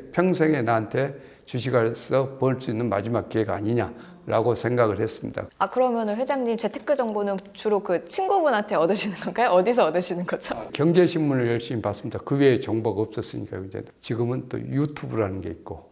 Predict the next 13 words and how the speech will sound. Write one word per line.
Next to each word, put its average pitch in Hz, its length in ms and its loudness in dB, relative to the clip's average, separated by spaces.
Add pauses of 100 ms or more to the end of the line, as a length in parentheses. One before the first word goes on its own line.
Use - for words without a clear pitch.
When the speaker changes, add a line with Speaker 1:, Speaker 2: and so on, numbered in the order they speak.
(680)
Speaker 1:
또 120 80 -4
뭐 98 140 -2
에스엔에스도 123 720 2
있고 - 600 -6
또 101 380 -6 (440)
미국이고 135 800 -2 (1200)
유럽이고 135 540 0
모든 131 420 -4
경제가 107 640 -4
동시에 151 440 4
알 104 160 0
수 - 140 -10
있는 117 380 -6